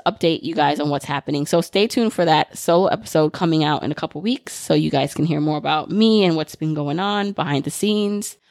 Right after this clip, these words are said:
I'm also excited to announce that for Financial Literacy Month, I am partnering with the Brooklyn Borough Hall office.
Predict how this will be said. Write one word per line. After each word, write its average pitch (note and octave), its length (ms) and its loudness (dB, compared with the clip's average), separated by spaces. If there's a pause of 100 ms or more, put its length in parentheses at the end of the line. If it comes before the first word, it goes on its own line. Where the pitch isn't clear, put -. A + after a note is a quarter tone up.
(200)
I'm E3+ 120 2
also G3 260 4
excited F3+ 480 2
to - 120 -2
announce D#3 360 0
that - 240 -2
for D#3 600 0
Financial D#3+ 840 0
Literacy A3+ 540 0
Month, C#3+ 460 0
I D3+ 100 -4
am D3+ 160 -4
partnering D#3 560 -2
with D3+ 180 -4
the - 100 -4
Brooklyn G#3 440 -2
Borough E3 300 2
Hall D#3+ 380 0
office. - 600 -6